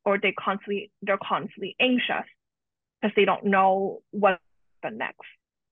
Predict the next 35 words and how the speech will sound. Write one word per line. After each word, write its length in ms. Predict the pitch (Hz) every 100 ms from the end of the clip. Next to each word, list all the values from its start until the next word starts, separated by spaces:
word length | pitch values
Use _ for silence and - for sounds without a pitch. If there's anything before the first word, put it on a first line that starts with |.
| _ _ _
So 120 | - 208
that 320 | 214 190 - _ _ _ _ _ _ _ _ _ _ _ -
so 160 | 220 208 -
that 220 | 202 220 -
trauma 220 | - 220
they 160 | 220 185
had, 300 | - 269 208
it 140 | - - - -
passed 240 | 160 -
down 180 | - -
on 200 | - - -
to 80 | -
us. 100 | - - _ _ _ _ -
'Cause 120 | 240
I've 180 | 233 233
noticed 420 | 240 240 247 226
that 180 | 208 185 _
I'm 380 | 190 190 220 220 _
also 240 | 208 214
di-, 240 | 214 190 180
I'm 180 | 190 208
diagnosed 420 | 214 202 180 180
with, 180 | 196 185 -
like, 140 | 190
I 20 |
have 160 | 202 208
a 20 |
lot 160 | 240 233
of 40 |
anxiety. 420 | 220 233 156 -
I'm 160 | - 185
also 180 | 185 196
diagnosed 340 | 214 208 175
with 80 | 175
generalized 480 | - 131 110 104